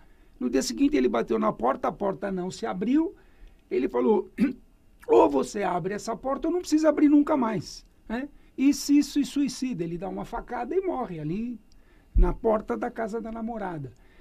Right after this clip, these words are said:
E esse espírito é evocado. E ele conta, ele fala que ele não tinha a pré-ideia de se suicidar por causa daquilo,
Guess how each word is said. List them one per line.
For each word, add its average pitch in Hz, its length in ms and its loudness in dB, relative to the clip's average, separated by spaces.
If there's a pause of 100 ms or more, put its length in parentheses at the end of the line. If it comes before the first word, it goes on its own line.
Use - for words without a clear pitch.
(200)
E 247 180 2
esse 294 440 6
espírito 262 540 2
é 277 200 2
evocado. 156 720 -4 (340)
E 262 120 -2
ele 285 160 4
conta, 294 500 -2 (360)
ele 196 160 -2
fala 247 540 0
que 214 120 -4
ele 214 180 2
não 294 360 6
tinha 226 640 4 (460)
a 160 160 -2
pré-ideia 170 1400 0
de 147 140 -6
se 170 200 -8
suicidar 170 760 -6
por 170 220 -8
causa 143 340 -8
daquilo, 165 520 -8